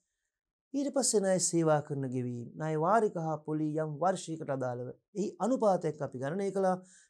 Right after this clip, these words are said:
ණය සේවා කරන ගෙවීම් විටක බෙදුවා. දළ දේශීය නිෂ්පාදිතයේ ප්‍රතිශතයක් වශයෙන් පෙන්නුවා. රජයේ ආදායම් ප්‍රතිශතයක් වශයෙන් පෙන්නුවා කිව්වා. රජයේ වියදමේ ප්‍රතිශතයක් වශයෙන් පෙන්නුවා කිව්වා. ඊට පස්සේ අපි පෙන්නුවා විදේශ ණය වෙනම ගත්තා.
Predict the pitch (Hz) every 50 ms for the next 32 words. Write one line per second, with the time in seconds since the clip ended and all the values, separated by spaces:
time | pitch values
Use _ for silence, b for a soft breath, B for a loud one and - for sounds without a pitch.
0 | B B 170 180 233 233 - 226 220 208 202 190 180 185 180 156 156 147 143 143
1 | 143 139 131 135 123 131 190 220 240 226 214 208 202 190 196 190 185 180 180 175
2 | 170 170 _ _ _ _ _ _ - 147 175 196 190 170 175 165 165 - 156 147
3 | 135 135 - - - 165 160 160 165 165 170 170 165 170 180 180 - - 190 190
4 | 202 196 190 - 214 190 - 214 202 196 180 202 196 202 196 196 196 196 b b
5 | b b b b 196 202 190 208 220 233 - - 196 226 269 240 220 202 185 165
6 | 156 147 - - 147 135 143 - - 139 139 131 131 - 143 156 156 151 151 151
7 | 151 151 143 143 b b b b b - 156 165 165 170 180 175 165 151 139 135
8 | 135 175 254 285 285 277 240 233 220 214 196 185 - _ - 175 180 - 190 175
9 | - 170 156 160 160 151 156 151 143 139 135 - 165 175 180 170 170 165 156 147
10 | 160 151 151 147 147 - _ _ _ - 220 208 208 - 190 151 - 165 147 147
11 | 139 156 151 151 147 147 143 - b b b b b b 139 127 131 196 226 330
12 | 320 320 262 - - 208 196 175 170 165 151 135 131 139 185 247 277 233 185 143
13 | 135 127 - _ - 156 147 151